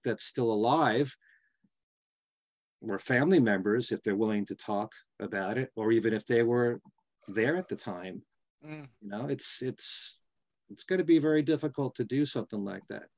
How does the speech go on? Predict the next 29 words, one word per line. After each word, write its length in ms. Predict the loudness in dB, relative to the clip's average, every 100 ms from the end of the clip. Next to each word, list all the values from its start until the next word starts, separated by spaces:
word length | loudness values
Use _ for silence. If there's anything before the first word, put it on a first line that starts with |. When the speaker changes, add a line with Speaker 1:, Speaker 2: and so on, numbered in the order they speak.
| _ _ _ _ -14
Speaker 2:
Right. 220 | -14 -4
Speaker 1:
But, 220 | 0 0 -2 -20 _ _ _ _ 2
you 120 | 4
know, 360 | 6 4 2 0
there's 180 | 2 2
so 160 | 4 6
many 220 | 8 6
podcasts 680 | 4 4 4 4 0 2 2
out 220 | 0 2
there 220 | 2 2
that 320 | 2 2 2 -4 _ _ _ -20 -20 _ -2
went 200 | 2 4
into 240 | 4 2
detail 600 | 4 6 4 2 0 0
about 340 | 0 0 -2 0
Get 200 | -2 2
Back 360 | 2 2 0 -2
and 160 | -2
the 60 | -2
documentary, 800 | -2 -2 -2 0 -2 -2 -4 -2
and 80 |
it's 120 | -6 -6
because 380 | -4 -2 0
it's 140 | -2 -2
so 400 | -4 -2 2 0
fascinating 840 | 0 0 0 -2 -6 -6 -8 -16 -20 -16 -8
Speaker 2:
Right. 160 | 0
Speaker 1:
what 160 | 0
the 80 | 0